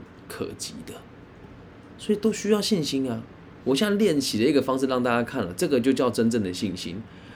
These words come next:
我每天做这件事情，你觉得要需要多强大的动力？在台湾，除了那几本杂志，什么《天下》《商周》以外，有一整个 team，他们本来就是每天都在写一些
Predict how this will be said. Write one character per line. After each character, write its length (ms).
我 160
每 280
天 240
做 180
这 80
件 140
事 100
情， 160
你 140
觉 160
得 140
要 220
需 200
要 220
多 220
强 260
大 160
的 100
动 260
力？ 160
在 160
台 200
湾， 240
除 220
了 100
那 160
几 220
本 220
杂 260
志， 200
什 100
么 80
《天 240
下》 240
《商 220
周》 180
以 120
外， 160
有 160
一 120
整 240
个 120
team， 340
他 100
们 220
本 160
来 100
就 120
是 120
每 220
天 160
都 80
在 80
写 220
一 40
些 260